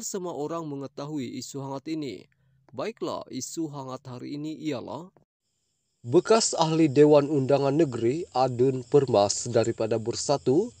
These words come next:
Datuk Cih Zakaria Muhammad Saleh, hari ini mengumumkan keluar parti itu dan menyertai Parti Amanah Negara, Amanah, mulai hari ini.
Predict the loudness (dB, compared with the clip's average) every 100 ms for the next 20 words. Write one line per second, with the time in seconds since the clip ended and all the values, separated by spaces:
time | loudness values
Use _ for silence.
0 | _ _ 0 2 2 -2 -4 -10 -6 4
1 | 4 4 2 2 4 4 6 8 8 6
2 | 4 6 4 4 4 4 2 -2 -10 -20
3 | -14 -2 2 2 2 2 2 2 2 4
4 | 2 4 4 4 0 -10 -20 -20 -14 6
5 | 8 8 6 4 -4 -2 -2 -2 0 0
6 | 2 0 0 -2 0 -2 0 2 2 4
7 | 2 4 2 2 2 2 2 2 6 6
8 | 6 2 _ _ -2 0 0 2 0 0
9 | -6 _ _ -2 2 2 2 0 -2 -2
10 | 0 2 2 0